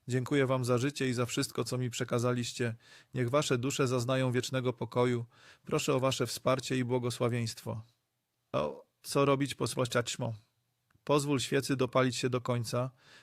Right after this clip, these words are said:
Wodę wylej na zewnątrz, pod drzewo lub roślinę, symbolicznie zwracając ją naturze.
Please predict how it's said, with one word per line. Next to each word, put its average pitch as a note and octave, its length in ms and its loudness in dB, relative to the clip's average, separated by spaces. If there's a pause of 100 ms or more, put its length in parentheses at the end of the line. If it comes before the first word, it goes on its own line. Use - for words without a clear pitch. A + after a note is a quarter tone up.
(120)
Wodę C#3+ 300 4
wylej B2+ 280 4
na A#2+ 120 0
zewnątrz, C3+ 460 2
pod A#2 200 -2
drzewo C3 360 0
lub B2+ 180 0
roślinę, C3 460 -2
symbolicznie B2+ 580 0
zwracając A#2+ 520 -2
ją B2 120 0
naturze. A2+ 440 -2